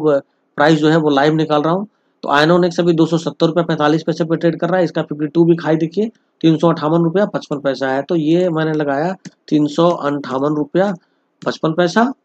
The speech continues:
और इसका सीएमपी जो है वो चल रहा है दो सौ सत्तर रुपया पैंतालीस पैसा। तो ये हमने लिखा दो सौ सत्तर रुपया पैंतालीस पैसा। तो अब देखते हैं कि ये हमें कितने के डिस्काउंट पे मिल रहा है। तो ये देखिए, ये हमें,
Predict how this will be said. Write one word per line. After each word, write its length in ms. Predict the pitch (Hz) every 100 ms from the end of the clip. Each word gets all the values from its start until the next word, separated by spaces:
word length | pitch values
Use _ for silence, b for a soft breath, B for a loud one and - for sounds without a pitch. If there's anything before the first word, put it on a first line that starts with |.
| _ _ -
और 160 | 139 151
इसका 280 | 143 170
सीएमपी 500 | 160 - 151 156 170
जो 140 | 175 180
है 220 | 190 226
वो 220 | 165 147
चल 220 | 147 151
रहा 300 | 143 143 147
है 180 | 156 208 - _
दो 100 | 135
सौ 120 | 143 151
सत्तर 300 | 143 - 165
रुपया 200 | 170 160
पैंतालीस 400 | 131 123 123 123
पैसा। 300 | 127 117 127 - _ _ _
तो 80 | 135
ये 240 | 135 160 160
हमने 360 | 151 147 156
लिखा 300 | 151 143 170
दो 180 | 175 139
सौ 180 | 127 156
सत्तर 360 | 156 - - 143
रुपया 420 | 143 143 190 269 - _ _ _
पैंतालीस 400 | 147 127 123 135 143
पैसा। 320 | 123 120 120 _ _ _ -
तो 60 |
अब 220 | 175 196 185
देखते 260 | 170 -
हैं 100 | 202
कि 80 | 175
ये 140 | 180 185
हमें 220 | 175 170
कितने 280 | 165 - 160
के 100 | 160
डिस्काउंट 400 | 143 143 139 127
पे 100 | 135
मिल 180 | 127
रहा 140 | 120 120
है। 80 | 120 - _ _
तो 60 | 151
ये 220 | 147 175
देखिए, 340 | 180 170 170 185
ये 260 | 170 175
हमें, 360 | 160 156 190